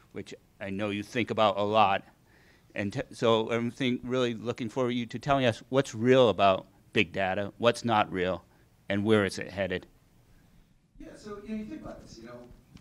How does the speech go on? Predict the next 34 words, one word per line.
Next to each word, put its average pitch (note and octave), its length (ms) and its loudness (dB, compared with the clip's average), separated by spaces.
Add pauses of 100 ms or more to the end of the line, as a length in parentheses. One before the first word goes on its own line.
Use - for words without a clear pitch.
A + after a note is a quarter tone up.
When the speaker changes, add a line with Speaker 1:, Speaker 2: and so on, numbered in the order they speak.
(160)
Speaker 2:
think A#3 200 -18
of - 60 -14
it, - 120 -16 (160)
millions G#3 300 -12
of D#3+ 120 -16
jobs - 400 -16
lost A2+ 260 -18
to A#2 40 -18
automation, G2+ 540 -18 (240)
hundreds F#3 340 -14
decrying C3 720 -18
the - 80 -20
automation B2 480 -14
apocalypse, - 400 -20 (240)
the - 80 -20 (100)
federal G#3 180 -8
government D#3+ 400 -14 (140)
blasting - 340 -20 (200)
billboards - 480 -12 (140)
everywhere F3 480 -10
with - 100 -20
slogans D#3+ 500 -12
like, C3 180 -16 (300)
"You C3+ 120 -10
won't D#3 260 -12
get - 180 -20
tomorrow's B2 440 -20
job A2 520 -14
with A2+ 160 -20
yesterday's A2+ 560 -16
skills," - 440 -16 (320)
a - 20 -16
president A3+ 580 -14
that - 140 -20